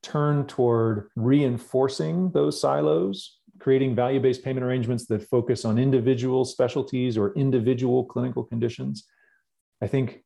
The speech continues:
we as an industry need to continue to push toward value-based payment arrangements that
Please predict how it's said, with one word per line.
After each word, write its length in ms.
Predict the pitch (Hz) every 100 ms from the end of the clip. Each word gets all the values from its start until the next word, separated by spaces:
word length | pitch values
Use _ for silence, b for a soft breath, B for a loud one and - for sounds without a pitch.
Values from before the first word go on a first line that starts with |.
| _
we 320 | - 110 139 147
as 100 | 120
an 100 | 127
industry 440 | 143 143 - 120
need 180 | 120 113
to 80 | 110
continue 400 | 117 110 131 117
to 80 |
push 420 | 101 - 160 160 -
toward 300 | 143 131 113
value-based 560 | 117 131 135 127 123
payment 240 | 127 120 113
arrangements 520 | 113 113 101 107 104
that 340 | 104 107 104